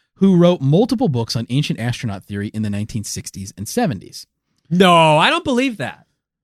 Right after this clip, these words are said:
Speaker 1: You don't believe he wrote those books?
Speaker 2: I don't believe that anybody in the ancient astronaut community would ever steal or not attribute or do anything like that just for monetary means at all.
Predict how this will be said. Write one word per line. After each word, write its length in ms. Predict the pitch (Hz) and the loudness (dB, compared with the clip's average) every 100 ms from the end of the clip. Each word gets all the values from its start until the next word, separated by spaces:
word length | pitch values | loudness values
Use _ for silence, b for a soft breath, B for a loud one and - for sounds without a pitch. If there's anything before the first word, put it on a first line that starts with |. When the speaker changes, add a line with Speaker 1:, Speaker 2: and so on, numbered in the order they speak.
| _ - | _ -2
Speaker 1:
You 100 | 151 | 2
don't 100 | 147 | 4
believe 160 | 156 | 4
he 80 | 160 | 4
wrote 160 | 143 156 | 4 4
those 140 | 147 117 | 2 2
books? 200 | 170 175 | 0 2
Speaker 2:
I 120 | 214 | 0
don't 180 | 240 262 | 2 0
believe 380 | 208 220 220 196 | -2 -2 -2 -2
that 120 | 185 | -4
anybody 680 | 180 196 247 214 220 214 214 180 | -2 -2 -2 0 0 0 -2 -2
in 140 | 170 | -4
the 160 | 165 165 | -4 -4
ancient 360 | 190 190 190 | -4 -6 -6
astronaut 680 | 170 170 165 - 170 165 151 | -4 -2 -4 -6 -4 -4 -6
community 480 | 165 156 156 151 147 | -6 -4 -4 -4 -4
would 160 | 139 | -6
ever 360 | 131 151 147 151 | -4 -6 -6 -8
steal 580 | - - 147 147 143 143 | -10 -8 -4 -2 0 0
or 800 | 143 147 147 135 123 120 120 113 _ _ _ - | 0 -2 -2 -4 -4 -4 -6 -8 _ _ _ -8
not 240 | 143 151 | -4 -2
attribute 720 | 151 - 160 139 143 143 143 | -4 -4 -4 -2 -2 0 0
or 60 | 139 | -2
do 180 | 127 135 | -2 -2
anything 420 | 143 160 - 165 | -2 -4 -4 -6
like 200 | 165 143 | -6 -6
that 400 | 143 143 143 139 | -4 -2 -2 -4
just 260 | 131 135 - | -6 -10 -6
for 100 | 165 | -4
monetary 500 | 151 151 139 147 147 | -2 -2 -4 -6 -4
means 300 | 131 131 131 | -4 -4 -4
at 40 | |
all. 560 | 127 113 113 113 110 117 | -6 -6 -6 -6 -8 -12